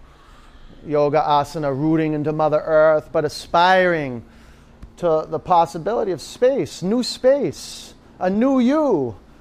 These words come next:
a refreshed, a reset you, a brain that's not straining, a brain that's been fed good blood.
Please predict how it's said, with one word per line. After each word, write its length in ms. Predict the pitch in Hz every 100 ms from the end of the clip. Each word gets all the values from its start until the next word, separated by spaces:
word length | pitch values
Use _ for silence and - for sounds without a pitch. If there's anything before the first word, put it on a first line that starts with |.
| - -
a 100 | 190
refreshed, 760 | 240 220 - 277 262 180 -
a 100 | 220
reset 540 | 208 240 - - 247 226
you, 480 | 262 277 214 143 120 - - - - - - -
a 120 | 185
brain 420 | 156 202 240 240
that's 200 | 240 220
not 280 | 226 233 220
straining, 800 | - - 220 240 233 190 139 110 104 - - - - - - -
a 60 | 139
brain 380 | 123 180 208 214
that's 160 | 202
been 200 | - 180
fed 380 | 147 - 202 156
good 180 | 180 160
blood. 460 | 170 175 156 131